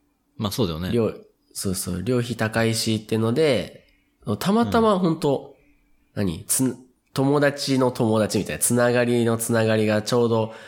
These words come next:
Speaker 2: ルームメイト探してるってなって、
Speaker 1: うん。
Speaker 2: あ、じゃあ、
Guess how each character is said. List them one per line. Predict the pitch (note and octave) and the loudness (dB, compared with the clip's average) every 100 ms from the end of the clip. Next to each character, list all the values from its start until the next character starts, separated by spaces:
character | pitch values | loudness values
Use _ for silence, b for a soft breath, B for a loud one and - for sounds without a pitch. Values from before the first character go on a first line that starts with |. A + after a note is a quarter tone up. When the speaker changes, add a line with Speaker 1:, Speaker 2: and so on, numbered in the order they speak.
| B B | B B
Speaker 2:
ル | A#2+ B2 | 0 2
ー | |
ム | A2+ | 2
メ | A#2 | 2
イ | G#2 | 0
ト | F2+ | -2
探 | F#2+ F#2 | -2 0
し | F#2 | -2
て | - | -2
る | E2+ | -4
っ | E2 | -4
て | - | -4
な | E2+ | -8
っ | |
て、 | - - D#3+ B2+ - - _ _ _ _ _ _ | -8 -4 -2 -2 -4 -18 _ _ _ _ _ _
Speaker 1:
う | |
ん。 | A2+ E2+ - _ _ _ _ _ | -10 -10 -16 _ _ _ _ _
Speaker 2:
あ、 | A2+ | -4
じ | G#2 A#2+ | 0 2
ゃ | |
あ、 | F2+ - | 0 -4